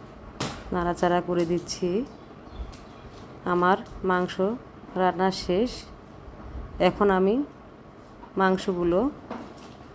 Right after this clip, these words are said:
উঠিয়ে ফেলবো। আপনারা বাসায় এভাবে করে রান্না করে খাবেন। এই যে আমার মাংস রান্না হয়ে গিয়েছে,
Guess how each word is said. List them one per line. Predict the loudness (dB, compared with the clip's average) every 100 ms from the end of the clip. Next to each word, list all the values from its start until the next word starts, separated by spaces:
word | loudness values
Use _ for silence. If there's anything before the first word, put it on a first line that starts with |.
| -16 -16 -16 -16 -16 -2
উঠিয়ে | 2 2 6 4 4 2
ফেলবো। | 2 2 0 -2 -6 -16 -14 -14 -10 -8 -8 -8 -14 -16 -12 -10 -10 -12 -18 -20 -16 0
আপনারা | 4 4 6 6 6 0 -6 -12 2
বাসায় | 4 6 8 8
এভাবে | 8 6 6 4
করে | 4 4 2 -2 -12 -2
রান্না | 2 4 2
করে | 2 2 4 2 -4 -2
খাবেন। | 0 0 -2 -6 -18 -20 -18 -10 0
এই | 4
যে | 6
আমার | 6 6
মাংস | 4 2 2
রান্না | 2 4 4
হয়ে | 6 4 4
গিয়েছে, | 2 0 0 0 0